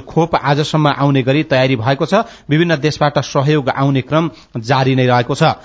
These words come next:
तर साढे तेह्र लाखले कोभिसिल्डको दोस्रो मात्रा भने तत्काल नपाउने भएका छन्।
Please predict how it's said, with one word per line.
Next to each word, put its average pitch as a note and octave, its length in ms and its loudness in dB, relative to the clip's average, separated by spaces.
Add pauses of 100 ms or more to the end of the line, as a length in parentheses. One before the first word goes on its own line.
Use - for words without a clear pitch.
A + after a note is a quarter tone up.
(260)
तर A3 200 2
साढे F#3 300 0
तेह्र F3+ 280 0
लाखले F3+ 500 0
कोभिसिल्डको F3+ 880 -2
दोस्रो D#3 380 -2
मात्रा D3+ 420 0
भने C#3+ 260 0 (360)
तत्काल D3+ 400 0
नपाउने C#3 440 0
भएका C3 320 -2
छन्। C#3+ 220 0